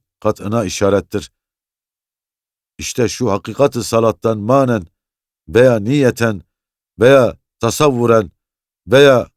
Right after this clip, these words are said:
hayalen bir gölgesine, bir şuana mazhariyet dahi büyük bir saadettir.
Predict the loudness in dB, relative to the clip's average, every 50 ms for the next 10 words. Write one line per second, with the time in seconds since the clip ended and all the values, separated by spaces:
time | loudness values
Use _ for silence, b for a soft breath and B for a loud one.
0 | _ _ _ -4 -2 0 2 2 2 2 0 -2 -4 -2 0 0 0 0 0 -2
1 | -2 -2 0 0 0 0 0 -2 0 2 2 2 2 2 -2 _ _ _ _ _
2 | _ _ _ _ _ _ -20 -8 0 2 2 2 2 -2 -6 -6 -2 0 0 2
3 | 0 0 0 -2 -2 -2 -2 -4 -4 -2 -2 -2 -2 0 2 0 0 0 0 -2
4 | 0 0 0 0 0 -2 -4 -8 _ _ _ _ _ _ _ _ _ _ _ -6
5 | -2 -2 -2 -2 -4 -6 -8 -6 -4 -2 -2 0 0 -2 -6 -6 _ -10 -12 -12
6 | -12